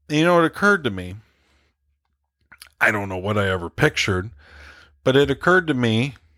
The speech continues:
that when the miracle of, of feeding the five thousand took place,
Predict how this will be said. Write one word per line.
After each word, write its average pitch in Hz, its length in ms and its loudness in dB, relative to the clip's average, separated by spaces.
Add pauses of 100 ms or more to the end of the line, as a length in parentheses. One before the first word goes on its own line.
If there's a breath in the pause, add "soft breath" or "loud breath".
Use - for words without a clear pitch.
(840)
that 139 160 2
when 135 220 0
the 127 80 0
miracle 156 560 2
of, 110 200 -2
of 107 400 -2 (140)
feeding 127 680 0
the 107 100 0
five 110 360 4
thousand 98 480 2
took - 280 -10
place, - 680 -12